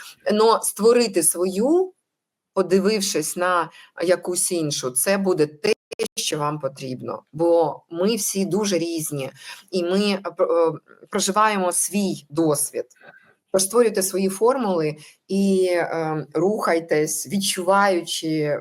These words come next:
всередині свою, е, силу і плекаючи себе, а не заставляючи. Да? Відчепіться від себе і спирайтесь на силу, рухайтесь, прислуховуючись до себе.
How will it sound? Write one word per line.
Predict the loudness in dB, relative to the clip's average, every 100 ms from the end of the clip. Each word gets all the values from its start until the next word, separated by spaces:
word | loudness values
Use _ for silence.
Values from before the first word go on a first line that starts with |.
| -4
всередині | -4 0 2 2 0 -2 -2 -4 -4
свою, | -6 -6 -6 -2 -2 -2 _ _ _ _ -4
е, | -2
силу | 0 -2 -2 0 0 0
і | -6
плекаючи | 2 2 2 -2 -4 -6
себе, | -8 -6 -4 -6 -6 _ _ _ _ -8
а | -4
не | -4 -2
заставляючи. | -4 -2 -2 0 -2 -4 -8 -14 _ -20 -20 -20 -8
Да? | 0 0 0 -8 -4
Відчепіться | -2 -2 2 0 4 2
від | 2
себе | 0 2 4 2 -2 -4
і | -6
спирайтесь | -2 2 4 4 2 -2 -6 -6
на | -4 -2 -2
силу, | -2 0 0
рухайтесь, | 0 -2 -2 -6 -6 -6
прислуховуючись | -4 -4 -4 -2 -2 -4 -6 -8
до | -6
себе. | -6 -6 -10